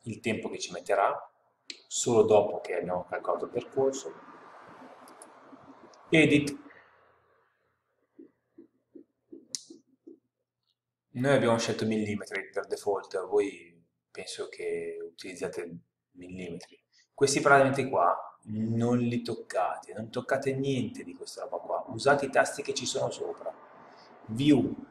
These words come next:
possiamo vedere l'oggetto in vari modi,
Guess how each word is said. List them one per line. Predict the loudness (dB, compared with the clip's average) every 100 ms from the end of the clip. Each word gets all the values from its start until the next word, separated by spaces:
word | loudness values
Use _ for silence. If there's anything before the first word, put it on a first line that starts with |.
| -20 -20 -12
possiamo | -6 2 6 6
vedere | 4 6 6 8 4
l'oggetto | 2 0 0 -2 -2
in | -4 2
vari | 4 6 4 2 -2 -12 _ _ _ _
modi, | -4 2 2 2 -6